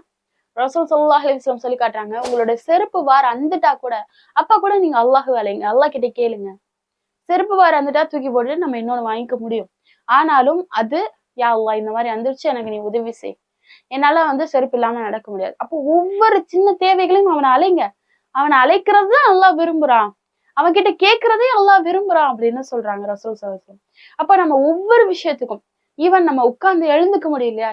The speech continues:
"யா அல்லாஹ்" அப்படின்னு அவனை அழைச்சு, "அல்லாஹ் எனக்கு உதவி செய்" அப்படின்னு சொல்லிட்டு எழுந்துக்கிறது. உட்கார போகும்போது திரும்ப அவனை அழைக்கிறது. ஏதாவது ஒரு கஷ்டமா, "யா ரப்பி" அப்படின்னு அழைக்கிறது. ஏதாவது ஒரு தேவை இருக்கா, "யா வஹாப்" அப்படின்னு அவனை அழைக்கிறது. எல்லா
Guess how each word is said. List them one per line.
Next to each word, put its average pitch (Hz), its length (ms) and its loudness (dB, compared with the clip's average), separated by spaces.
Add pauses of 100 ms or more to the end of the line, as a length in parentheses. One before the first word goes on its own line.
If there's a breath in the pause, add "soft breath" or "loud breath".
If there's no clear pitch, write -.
"யா 349 240 6
அல்லாஹ்" 233 400 2
அப்படின்னு 311 400 0
அவனை 247 180 -4
அழைச்சு, 269 360 -2 (360 soft breath)
"அல்லாஹ் 302 240 4
எனக்கு 254 200 0
உதவி 294 260 2
செய்" 254 160 2
அப்படின்னு 247 300 -2
சொல்லிட்டு 254 300 -2
எழுந்துக்கிறது. 220 440 -4 (340)
உட்கார 440 360 4
போகும்போது 359 520 0 (220)
திரும்ப 349 260 -4
அவனை 240 220 -4
அழைக்கிறது. 214 420 -8 (400)
ஏதாவது 427 240 4
ஒரு 320 120 -2
கஷ்டமா, 285 260 0 (140)
"யா 269 100 6 (120)
ரப்பி" 226 360 -4
அப்படின்னு 233 360 -8
அழைக்கிறது. 202 400 -8 (720)
ஏதாவது 427 300 4
ஒரு 415 120 0
தேவை 349 280 2
இருக்கா, 254 240 2 (140)
"யா 277 120 6 (120)
வஹாப்" 240 440 4
அப்படின்னு 294 360 -2
அவனை 254 160 -4
அழைக்கிறது. 233 440 -2 (260)
எல்லா 466 300 8